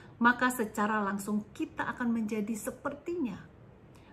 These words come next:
Mencari damai yang benar adalah sama dengan mencari kehadiran Allah, sebab Ia adalah sumber damai.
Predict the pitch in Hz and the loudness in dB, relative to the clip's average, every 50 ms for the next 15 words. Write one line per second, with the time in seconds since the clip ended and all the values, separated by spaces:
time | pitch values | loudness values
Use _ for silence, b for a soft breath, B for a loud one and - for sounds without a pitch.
0 | B - 226 226 208 208 - 277 269 277 294 294 294 247 220 240 240 233 233 240 | B 0 2 4 4 2 4 4 6 6 6 6 4 6 6 6 6 6 6 6
1 | 240 233 226 220 214 214 208 185 175 175 175 - 196 190 202 196 196 196 202 - | 6 4 4 4 4 4 4 4 4 2 0 0 0 2 2 2 2 0 -2 0
2 | - 233 226 226 233 220 214 214 214 220 220 220 220 208 - 226 214 220 214 - | 0 0 2 2 0 2 2 0 2 2 0 0 0 -2 -2 -2 -2 -4 -4 -4
3 | - 208 - 220 214 190 180 175 233 277 349 370 330 247 185 180 - - - - | -6 -4 -2 -2 0 2 2 2 2 2 2 2 0 0 -2 -2 -4 -6 -6 -8
4 | - - - - - B B B B B B B B B B - - 254 220 220 | -8 -10 -12 -14 -16 B B B B B B B B B B -2 0 2 4 4
5 | 214 214 214 - - 311 294 240 - - 180 180 180 180 175 170 175 - - - | 4 2 2 2 4 6 6 6 6 6 6 6 6 4 4 2 0 -2 0 2
6 | 311 302 294 277 294 285 285 247 202 190 175 151 151 - - - | 2 4 4 4 2 2 2 2 0 0 0 -2 -4 -6 -8 -10